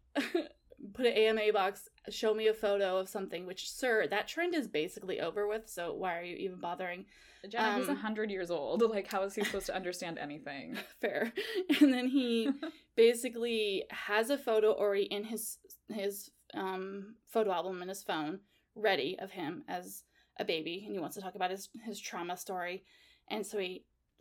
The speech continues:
Speaker 1: swipes up to put the photo in, and then he swipes down to bring the A M A box in, and then he types in, "Show me a photo of when you struggled,"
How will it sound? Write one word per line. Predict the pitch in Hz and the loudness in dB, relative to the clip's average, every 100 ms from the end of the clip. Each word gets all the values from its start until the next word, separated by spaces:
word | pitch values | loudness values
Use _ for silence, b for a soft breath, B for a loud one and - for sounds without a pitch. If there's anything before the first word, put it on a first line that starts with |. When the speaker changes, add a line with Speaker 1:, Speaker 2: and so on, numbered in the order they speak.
| - | -14
Speaker 1:
swipes | - - 226 208 254 - | -10 -6 2 4 2 0
up | 254 | -2
to | - | -4
put | 233 220 | -4 -4
the | 311 | -2
photo | - 240 208 196 | 4 4 6 4
in, | 175 175 190 | 2 -4 -4
and | 196 190 | -6 -4
then | 185 | -6
he | 220 180 | -6 -8
swipes | - - 185 185 220 | -10 -10 -4 -4 -4
down | - 247 233 277 | -4 -2 2 2
to | 214 | 0
bring | 185 190 | -4 -4
the | 214 - | -4 -2
A | - 262 | -2 0
M | 302 | 2
A | 285 | 2
box | 247 214 233 - | 2 2 0 2
in, | 214 190 226 B B - | 2 2 -4 B B -10
and | 208 | -4
then | 220 | -4
he | 190 | -4
types | - - 196 - | -8 -6 -4 -4
in, | 202 214 226 - | -4 -4 -6 -8
"Show | - 196 | -4 -2
me | 208 | 2
a | 233 | 2
photo | 233 220 226 | 4 2 4
of | 214 | 2
when | 208 | -2
you | 208 | -4
struggled," | 226 - 277 220 190 196 | -6 0 0 4 4 2